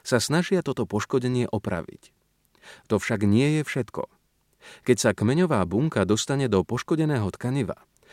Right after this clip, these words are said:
začne sa tam sama deliť alebo podporí tam existujúce kmeňové bunky. Keď sa tieto vlastnosti postupne začali objavovať a naďalej sa doplňajú, vznikla myšlienka využiť ich na liečbu chorôb,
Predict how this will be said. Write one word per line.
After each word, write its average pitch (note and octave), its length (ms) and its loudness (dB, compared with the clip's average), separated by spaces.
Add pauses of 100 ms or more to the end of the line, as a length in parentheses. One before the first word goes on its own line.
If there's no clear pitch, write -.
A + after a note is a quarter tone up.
(160)
začne B2 480 0
sa F3+ 160 -2
tam F3 160 2
sama A#2 320 2
deliť F#2 380 0 (400)
alebo A2 340 4
podporí F3 480 2
tam C3 320 0
existujúce D#3+ 800 0
kmeňové G2+ 460 2
bunky. B2+ 420 -6 (560)
Keď G#2+ 140 6
sa A2 100 8
tieto D#3 320 4
vlastnosti C#3+ 600 4
postupne B2 420 0
začali A2+ 420 2
objavovať B2+ 600 2
a F#2+ 140 2
naďalej A2+ 420 2
sa G2 160 0
doplňajú, F#2+ 680 2 (540)
vznikla D3 460 2
myšlienka C3 580 4
využiť E3+ 400 4
ich C3+ 240 4
na G2 160 6
liečbu A#2 380 2
chorôb, G2 520 2